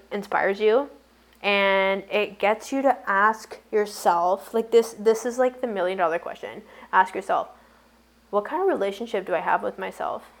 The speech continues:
And you can look at the different areas of your life, right? Mental, physical, emotional, spiritual, you know, external, like, the people you surround yourself with, where you live, like,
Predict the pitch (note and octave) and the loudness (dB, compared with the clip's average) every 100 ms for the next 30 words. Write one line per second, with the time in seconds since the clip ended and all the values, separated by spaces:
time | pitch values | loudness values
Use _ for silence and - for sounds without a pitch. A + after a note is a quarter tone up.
0 | - _ _ _ _ _ _ _ _ _ | -20 _ _ _ _ _ _ _ _ _
1 | - G#3+ A3 A#3+ A#3+ B3+ B3 A3+ A3 A3+ | -6 -2 -2 0 0 2 0 2 0 -2
2 | G3+ G3+ G3+ G3 G#3 A#3 - - - _ | -2 -2 -2 2 4 4 2 -8 -20 _
3 | _ _ _ _ _ - _ _ - G#3+ | _ _ _ _ _ -20 _ _ 0 2
4 | B3+ A#3+ - G3+ G#3+ A3 G#3 G#3 G#3+ A3 | 2 0 -8 -6 -4 -2 -2 0 0 0
5 | G#3+ F#3+ F#3+ G3+ G#3+ F#3+ - G3 G3+ G3+ | 0 0 -2 -4 -4 -6 -2 -2 0 2
6 | F3 E3+ - - - - - - - G3+ | 4 2 -4 -20 -20 -20 -20 -16 -4 -2
7 | G3 G3+ - - A3 A#3 G3+ F3+ F3 F#3+ | 0 -4 -8 -2 0 2 2 0 -2 -6
8 | G3+ G3+ A3 A3+ B3 A3+ - F#3+ F#3 F#3 | -6 -4 -2 0 0 -2 -2 -2 -2 -4
9 | F#3 F3+ D3 E3+ E3+ G3+ A3 B3 A#3+ F3 | -4 -4 -6 -4 -2 -2 -2 4 4 4
10 | - F3 - | 0 -4 -6